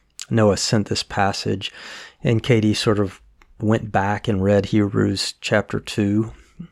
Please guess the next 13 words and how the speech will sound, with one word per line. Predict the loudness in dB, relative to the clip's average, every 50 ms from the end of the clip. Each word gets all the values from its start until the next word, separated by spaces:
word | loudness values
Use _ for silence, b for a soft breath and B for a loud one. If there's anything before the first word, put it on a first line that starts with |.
| -20 -16
and | -8 -4 -2 -2 0 0 0 0 0 -2 -4 -6 _ _
she | -10 -6 -6 -2
writes, | 0 0 0 0 -2 -2 -4 -8 -8 -4
"Our | 0 2 2 2
salvation," | 2 0 0 0 0 2 2 4 2 4 2 0 -2 -2 -2 -2 -2
verse | 0 0 0 0 -2 -4 -4
three, | -2 0 2 2 2 0 0
"was | -2 -4 -4 -4 -4
first | -6 -2 0 0 2 2 0
spoken | -2 -4 0 0 0 2 2 0 0
of | 2 2 0 0 0 -2
by | -4 -4 -4
Jesus, | -4 -4 -2 -2 -2 -2 -2 -4 -6 -6 -8 -10